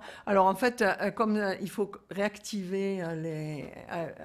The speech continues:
les, les bactéries, on peut aussi jouer dans le cadre de création artistique sur le, l'éphémère. Donc, il y a des choses qui peuvent être demeurées, d'autres qui sont, euh,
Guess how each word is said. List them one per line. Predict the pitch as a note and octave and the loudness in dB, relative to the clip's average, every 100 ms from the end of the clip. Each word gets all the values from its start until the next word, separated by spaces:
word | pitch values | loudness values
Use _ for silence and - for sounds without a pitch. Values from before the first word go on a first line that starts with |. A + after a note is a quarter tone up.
| - - - | -18 -20 -16
les, | F3 D#3 | -12 -10
les | E3+ F3+ | -8 -6
bactéries, | E3+ - F#3 G#3 A3 | -6 -6 -8 -4 -2
on | F3+ | -2
peut | G#3 | 0
aussi | G#3 - A3+ | 0 0 -4
jouer | F3+ F#3+ A3 A3 G#3 | -2 -2 -2 -4 -8
dans | F3+ | -6
le | E3+ | -6
cadre | E3 F#3+ F3+ | -2 -4 -4
de | E3+ | -8
création | E3+ E3 E3 - F3 | -6 -6 -6 -6 -8
artistique | E3+ D#3+ - A3+ - - - - | -8 -12 -8 -8 -10 -20 -20 -10
sur | - G#3+ - | 0 0 2
le, | F#3+ F#3 F3 | 2 2 4
l'éphémère. | F#3+ G3+ G#3 E3+ D3+ D#3 G3 - _ - | 2 2 0 0 -4 -6 -14 -18 _ -10
Donc, | E3 D#3+ | -8 -6
il | |
y | |
a | D3+ | -8
des | |
choses | D#3 F#3 E3 | -8 -10 -10
qui | E3 | -6
peuvent | E3 E3+ | -6 -4
être | D#3+ F3 D#3+ | -6 -6 -6
demeurées, | F3 E3+ E3 F#3 | -4 -2 -2 -4
d'autres | F3 F3 | -6 -10
qui | - | -12
sont, | D#3+ - F3 E3+ D#3 | -14 -10 -6 -6 -4
euh, | C#3 | -4